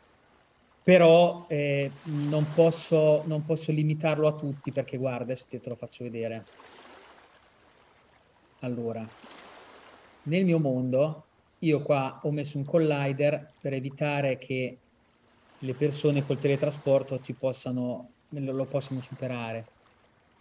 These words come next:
Però ho visto che comunque, eh, mettendo il collider in alto, fanno una parabola talmente alta che riescono anche ad arrivare, ad arrivare qua su, per esempio. Quindi è un po' complicato,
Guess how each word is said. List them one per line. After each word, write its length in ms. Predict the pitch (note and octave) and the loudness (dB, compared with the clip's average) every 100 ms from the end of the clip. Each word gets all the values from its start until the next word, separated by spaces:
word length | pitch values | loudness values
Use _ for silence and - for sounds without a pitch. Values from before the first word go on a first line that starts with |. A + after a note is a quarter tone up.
| _ _ _ | _ _ _
Però 340 | F#3+ F#3 F3+ | 8 10 8
ho 80 | F#3 | 6
visto 260 | D#3+ F#3 D3+ | 2 2 -2
che 140 | D#3+ | -2
comunque, 880 | D3+ E3+ D#3+ E3+ D#3+ C#3 C#3 C#3+ C#3 | -2 0 0 -2 -2 -2 -2 -6 -10
eh, 140 | C#3+ | -6
mettendo 460 | C#3+ C#3 C#3 C#3+ D3 | -2 0 -2 -2 -2
il 60 | C#3+ | -2
collider 440 | C#3+ D3 D3 C#3+ | 0 0 2 2
in 120 | D#3 D3 | 0 0
alto, 300 | C#3+ C#3 C3 | -2 -4 -6
fanno 220 | C#3 C3+ | -6 -4
una 140 | C3 | -4
parabola 420 | C3 C#3+ C3+ C3+ | -4 -2 0 -2
talmente 600 | B2+ C3+ C#3 D3+ D3 D3+ D3+ | -2 -2 0 0 0 2 0
alta 400 | C#3 C#3 C#3 C#3 | 0 -4 -4 -6
che 340 | D3 C3 C#3+ | -4 -4 -2
riescono 580 | C#3 C#3+ C#3+ - C#3 C3+ | 0 0 -2 -4 -4 -2
anche 680 | C3+ C3+ - C3 B2+ B2 - - _ _ _ | -4 -8 -8 -4 -4 -6 -14 -20 _ _ _
ad 160 | - C3 | -8 -2
arrivare, 840 | C#3+ C3+ C3 C3+ C3+ C3 C3 B2+ - - - - - _ | 0 0 -2 0 0 0 -2 -6 -14 -20 -20 -20 -20 _
ad 140 | D3 | -4
arrivare 420 | C#3 C3+ C3 C3+ B2 | -2 0 0 -2 -2
qua 120 | C#3 | -6
su, 240 | - C#3 | -4 -8
per 160 | B2+ B2+ | -4 -4
esempio. 680 | A#2 B2 A#2+ A#2+ B2 A2+ _ _ _ _ _ _ - | -4 -6 -6 -6 -6 -8 _ _ _ _ _ _ -6
Quindi 460 | - E3+ D#3 D#3 | 2 4 6 4
è 100 | D#3+ | 4
un 140 | E3 D#3 | 4 6
po' 160 | F3+ | 6
complicato, 840 | E3+ E3 E3 D#3+ F3 D#3+ D3+ C#3 - | 6 2 0 0 0 0 0 -4 -6